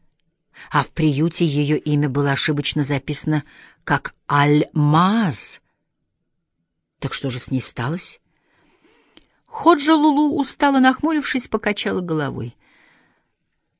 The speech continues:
«Твоя мать влюбилась. Расследуя обстоятельства открытия древнего изваяния, она чересчур сблизилась с лордом Кенсингтоном. Забыв обо всем,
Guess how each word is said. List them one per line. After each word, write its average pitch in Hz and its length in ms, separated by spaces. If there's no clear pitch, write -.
«Твоя 285 340
мать 151 280
влюбилась. 120 680
Расследуя 302 560
обстоятельства 262 840
открытия 254 480
древнего 214 480
изваяния, 190 680
она 320 300
чересчур 320 560
сблизилась 240 680
с - 120
лордом 135 340
Кенсингтоном. 123 880
Забыв 226 580
обо 233 220
всем, 311 440